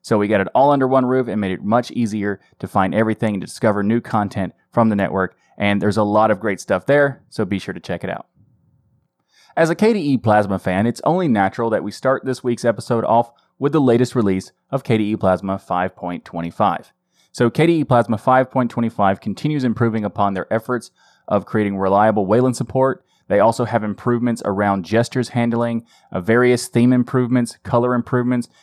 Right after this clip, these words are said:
continued enhancements for better customizations, and much so more. So K D E have improved the look and flow of the overview in Plasma five point twenty-five.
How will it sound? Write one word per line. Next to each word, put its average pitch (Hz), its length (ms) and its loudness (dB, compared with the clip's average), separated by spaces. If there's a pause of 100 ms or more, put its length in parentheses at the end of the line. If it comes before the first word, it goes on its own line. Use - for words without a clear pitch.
continued 120 500 2
enhancements 107 600 -6
for 98 180 -4
better 107 280 0
customizations, 117 840 -4 (240)
and 110 240 2
much - 420 0
so 107 360 0
more. 95 400 -6 (720)
So 131 240 2
K 156 180 0
D 175 60 4
E 131 460 0 (120)
have 117 220 2
improved 120 480 2
the 110 100 2
look 123 300 0
and 131 140 -2
flow 104 420 2
of 101 180 2
the 98 140 -2
overview 98 600 0
in 101 200 -4
Plasma 107 380 0
five 117 400 0
point 107 320 -2
twenty-five. 92 720 -4